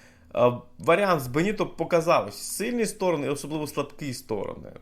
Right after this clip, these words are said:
Беніто не зовсім нападник. Це абсолютно інша професія у порівнянні з фланговим півзахисником. І Беніто просто не вміє бути нападником. Він вміє бігати, коли команда ось тисне.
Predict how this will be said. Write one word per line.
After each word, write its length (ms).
Беніто 800
не 160
зовсім 440
нападник. 680
Це 300
абсолютно 720
інша 640
професія 600
у 140
порівнянні 840
з 280
фланговим 540
півзахисником. 720
І 40
Беніто 320
просто 420
не 200
вміє 300
бути 260
нападником. 640
Він 180
вміє 400
бігати, 640
коли 320
команда 800
ось 200
тисне. 520